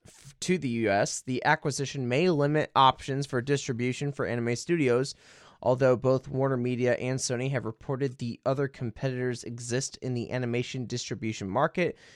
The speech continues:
including Netflix, Amazon, Hulu. However, that said, it's worth mentioning that since twenty sixteen, Sony acquired French anime distributor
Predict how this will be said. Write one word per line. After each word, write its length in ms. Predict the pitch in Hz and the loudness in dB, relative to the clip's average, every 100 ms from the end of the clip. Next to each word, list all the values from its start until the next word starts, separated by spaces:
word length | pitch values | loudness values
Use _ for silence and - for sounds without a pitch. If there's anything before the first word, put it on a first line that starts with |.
| - | -14
including 500 | 117 113 120 101 101 110 | -12 -6 -4 -2 -2 2
Netflix, 680 | 151 - 151 151 147 - - 120 | 2 0 0 2 2 -2 -6 -2
Amazon, 600 | 120 123 120 101 87 107 160 | -2 0 0 0 -2 -4 0
Hulu. 480 | 180 175 180 175 190 _ _ _ - _ _ - | 2 4 2 2 -6 _ _ _ -20 _ _ -2
However, 640 | 123 113 131 151 156 151 | 4 8 8 8 6 6
that 200 | 135 120 | 6 6
said, 380 | - - 151 143 | 4 6 6 6
it's 220 | 113 - | 2 -2
worth 260 | 156 170 147 | 0 0 0
mentioning 440 | 139 147 139 131 | -2 0 0 4
that 340 | 117 113 - | 6 6 4
since 340 | - 147 139 - | -2 0 -2 -2
twenty 260 | - 233 | 0 2
sixteen, 520 | 226 202 - 165 151 147 | 2 -2 -2 0 0 0
Sony 400 | - 160 165 156 | 0 0 2 0
acquired 520 | 143 - 131 127 120 | -2 2 6 6 4
French 440 | - 139 139 - - - | -4 -2 -2 -6 -8 -2
anime 340 | 127 127 123 | -2 0 0
distributor 680 | 117 113 123 113 110 113 110 | -2 -4 -4 -2 2 0 0